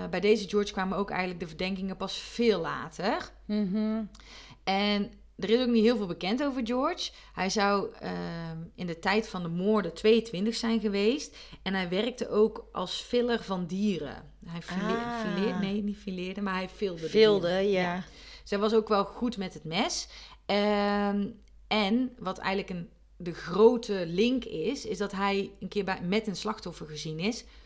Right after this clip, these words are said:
Speaker 1: toen zij dood was. En hij stond daarboven, eh, met zijn handen helemaal onder bloed en riep naar een voorbijganger van, eh, "Eh, ik heb haar zo gevonden, eh, ramp, eh, help, we moeten politie. Ik ga wel naar de politie toe."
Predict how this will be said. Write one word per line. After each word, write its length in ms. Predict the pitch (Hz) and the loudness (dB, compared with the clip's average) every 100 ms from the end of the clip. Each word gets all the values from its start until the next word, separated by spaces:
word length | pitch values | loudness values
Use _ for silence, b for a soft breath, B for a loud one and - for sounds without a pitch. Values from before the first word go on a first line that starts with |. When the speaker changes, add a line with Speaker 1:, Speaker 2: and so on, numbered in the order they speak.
| b - | b -8
Speaker 1:
toen 380 | 202 190 185 - | -2 -2 -2 -8
zij 200 | - 165 | -6 -4
dood 260 | 156 202 - | 0 -2 0
was. 380 | 277 381 - B B B - | -2 -2 -6 B B B -6
En 120 | 196 | -2
hij 120 | 196 | -2
stond 200 | 196 220 | 0 -2
daarboven, 680 | 196 160 196 247 214 233 233 B B - | 0 4 4 4 2 0 0 B B -10
eh, 200 | 196 196 | -4 -2
met 160 | 202 | -2
zijn 140 | 196 170 | -2 2
handen 260 | 214 254 | 4 4
helemaal 200 | 220 208 | 4 4
onder 220 | 175 196 170 | 0 -2 -2
bloed 380 | 180 240 240 | 0 0 -2
en 180 | - 185 | -6 -4
riep 200 | 180 226 | 0 0
naar 120 | 202 | 0
een 60 | 196 | -4
voorbijganger 640 | 175 175 196 202 190 180 | -2 2 2 2 -2 -4
van, 300 | 170 180 170 165 | -2 -2 0 -2
eh, 100 | 156 113 B B B - - | -4 -6 B B B -20 -6
"Eh, 400 | - 220 214 - | 0 2 0 -4
ik 100 | - | -4
heb 120 | 226 | -2
haar 140 | 220 196 | 0 2
zo 140 | 202 | 0
gevonden, 800 | 190 190 254 262 262 247 240 226 | 0 -2 2 2 2 2 0 0
eh, 420 | 208 202 190 190 180 | 0 0 -2 -2 -2
ramp, 440 | 226 262 254 233 | 2 4 2 -2
eh, 140 | - 196 185 | -6 -4 -2
help, 200 | 208 247 | 0 0
we 60 | 220 | 2
moeten 220 | 226 220 | 2 0
politie. 420 | - 226 233 220 B B | 0 0 0 -6 B B
Ik 180 | - 240 | 2 2
ga 140 | - 233 | 4 2
wel 120 | 220 | 4
naar 140 | 208 | 2
de 80 | 196 | 0
politie 540 | 190 175 254 - 285 | -2 -2 -2 -2 -6
toe." 340 | - 285 392 | -4 0 0